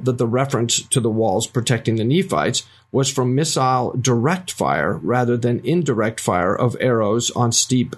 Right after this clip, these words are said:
trajectories. The city of Noah featured significantly more complex obstacles and defensive systems,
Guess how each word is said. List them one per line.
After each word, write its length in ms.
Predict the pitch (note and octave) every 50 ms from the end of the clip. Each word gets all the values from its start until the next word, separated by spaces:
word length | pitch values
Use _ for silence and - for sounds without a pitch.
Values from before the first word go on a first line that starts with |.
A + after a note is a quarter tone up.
| -
trajectories. 880 | - - - A2+ G#2+ C#3 C3 C#3 C3+ - - B1 G#1+ G1+ - - - - - _ _ _ _ _ _ _ _ _ _ -
The 60 | D3
city 320 | C#3 - - A3 G#3+ A#3
of 100 | A#3 F#3
Noah 340 | E3+ C#3 A#2 G2+ G#2 G#2 A2
featured 460 | - - D#3 D3 C#3+ - C3 B2+ A#2+
significantly 840 | - - - C#3+ C3 B2 D#3+ F#3+ F#3+ F3 C3+ - - - E2 G2 G#2
more 320 | A#2+ B2+ A#2+ A#2 B2+ C#3+ D3
complex 540 | C#3+ - C3+ C#3 C#3 C#3 D3+ D3 C3+ - -
obstacles 580 | - F#2 F#2 C3 - - - D#2+ D#2 G#2+ -
and 220 | - - C#3 C3+ A#2+
defensive 480 | B2 - - D#3+ F3 - - - -
systems, 640 | - - G2 - - - D#2+ F2+ A2+ A#2+ B2+ - -